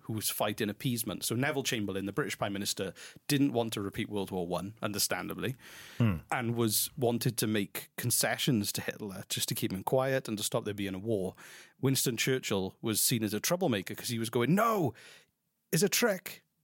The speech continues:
Speaker 1: We need to fight him. We need to build the armies up. We don't listen to him," because he was being fed information from William Stevenson.
Speaker 2: Oh, wow.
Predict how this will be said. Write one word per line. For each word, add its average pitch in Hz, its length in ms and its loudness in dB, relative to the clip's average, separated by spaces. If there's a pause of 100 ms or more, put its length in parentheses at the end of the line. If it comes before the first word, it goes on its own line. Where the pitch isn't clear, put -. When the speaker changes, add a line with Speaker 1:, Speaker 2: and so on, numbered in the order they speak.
Speaker 1:
We 165 80 4
need 185 120 4
to 170 60 0
fight 190 360 0
him. 185 220 2
We 156 80 6
need 151 100 6
to 139 80 0
build 160 220 2
the 156 80 4
armies 156 320 4
up. 151 160 0
We 127 160 6
don't 160 220 2
listen 147 260 2
to 135 140 0
him," 131 140 2 (300)
because - 240 2
he 139 80 4
was 135 80 4
being 120 220 2
fed 117 200 0
information 113 640 0
from 98 380 0
William 95 260 -2
Stevenson. 90 460 2
Speaker 2:
Oh, 82 60 0
wow. 85 240 -2